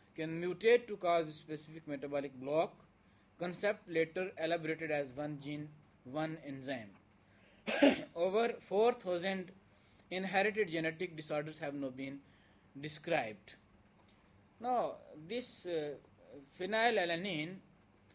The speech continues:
is ultimately converted into carbon dioxide and water. Normally, it is converted into the carbon dioxide and water through a series of chemical reactions.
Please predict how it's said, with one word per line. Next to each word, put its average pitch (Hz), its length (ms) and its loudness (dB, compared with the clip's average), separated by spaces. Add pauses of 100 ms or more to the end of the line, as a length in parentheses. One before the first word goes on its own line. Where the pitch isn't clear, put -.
(480)
is 175 180 -4
ultimately 170 760 -2
converted 143 480 -4
into 151 200 -6
carbon 139 300 -6
dioxide 135 440 -4
and 226 200 -4 (260)
water. 127 520 -4 (840)
Normally, 175 500 2
it 135 100 -8
is 147 80 -12
converted 147 500 -6
into 151 360 -2 (760)
the 147 340 -4 (300)
carbon 160 300 -2
dioxide 147 320 -2
and 147 140 -4
water 151 520 -2
through 160 160 -4
a 160 60 -2
series 196 400 -4
of 143 160 -10
chemical 139 600 -4 (260)
reactions. 135 600 -4